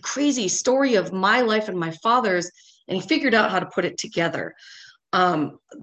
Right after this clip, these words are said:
that it was all him. He put this together. He put our story together. Um, he, he's amazing. He deserves so much credit for this.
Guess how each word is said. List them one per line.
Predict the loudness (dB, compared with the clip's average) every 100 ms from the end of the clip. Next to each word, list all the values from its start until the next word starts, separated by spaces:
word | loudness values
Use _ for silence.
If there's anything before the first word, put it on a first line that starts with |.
| -20 -20 _ _ -4
that | 0 2
it | 4
was | 4 2 0
all | 2 4 4 2 -6 -8
him. | -4 -4
He | -4 -8
put | -6 -4 -6 -2
this | -2 -2
together. | -6 -4 -4 -4
He | -6 -6
put | -2 -2 0
our | 0 -2
story | -2 -2 -2
together. | -2 -4 -2 -2 -2 -4 -6 -14 -20 -20 -20 _ _ _ -2
Um, | 2 2
he, | 2 2 2
he's | 0 -2 -2 -2
amazing. | 0 2 4 4 4 2 -4
He | -6 -4
deserves | -2 0 -2 -4
so | 2 4
much | 4 2 -2
credit | 0 0 0
for | -4 -4
this. | -2 -4 -8